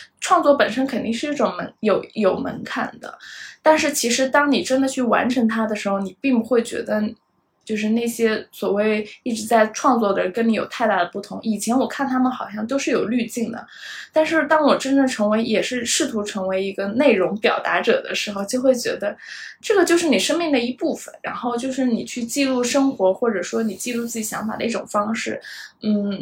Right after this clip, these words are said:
那些在，在有一些跟你说他在做创作的人跟你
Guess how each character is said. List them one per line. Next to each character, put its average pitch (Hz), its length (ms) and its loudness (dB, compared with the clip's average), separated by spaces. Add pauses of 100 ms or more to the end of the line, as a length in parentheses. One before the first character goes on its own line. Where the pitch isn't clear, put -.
(160)
那 294 100 -2
些 285 340 6
在， 294 460 4
在 302 180 2
有 202 140 6
一 180 40 0
些 233 220 -2
跟 240 160 0
你 226 100 0
说 214 220 -6
他 220 200 -8
在 214 260 -2
做 202 240 -6
创 233 260 0
作 208 140 2
的 175 100 -2
人 - 260 -10 (600)
跟 254 120 4
你 226 300 -2